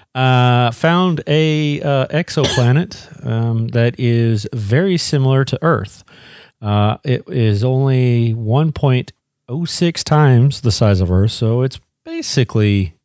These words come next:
the same size as Earth. Um, it receives seventy-five percent of the amount of light that we get, so probably equate that to, like,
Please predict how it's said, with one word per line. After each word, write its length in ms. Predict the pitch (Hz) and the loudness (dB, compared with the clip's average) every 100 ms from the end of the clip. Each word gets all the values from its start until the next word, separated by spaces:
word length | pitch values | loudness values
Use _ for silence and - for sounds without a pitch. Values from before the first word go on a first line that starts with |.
| _ _ | _ _
the 120 | - 101 | -12 -6
same 300 | 127 104 90 | -2 -2 0
size 280 | 113 101 | 0 -2
as 120 | 90 90 | -2 0
Earth. 360 | 120 117 - _ - - - - _ | 0 0 -4 _ -20 -20 -20 -20 _
Um, 280 | 107 101 101 | -6 -4 -2
it 220 | 120 117 | 0 0
receives 440 | 120 110 - 135 117 | 0 -2 0 0 0
seventy-five 500 | 156 160 143 165 139 | 0 0 0 -2 -2
percent 340 | 123 - 135 | -4 -2 0
of 60 | 120 | 0
the 20 | |
amount 240 | 117 117 | 0 0
of 60 | 110 | 0
light 240 | 113 113 | 0 -2
that 160 | - 101 | -4 -6
we 200 | 113 151 | -4 -2
get, 360 | 135 147 147 - | 0 0 0 -2
so 340 | - 113 107 | -2 0 0
probably 800 | - 127 113 104 110 107 104 92 - _ _ _ - | -2 -2 -2 0 2 2 0 -2 -6 _ _ _ -20
equate 400 | - 117 101 - | -6 0 0 2
that 260 | 101 98 - | 0 0 -2
to, 220 | 101 92 | -2 0
like, 300 | 92 92 | -2 -4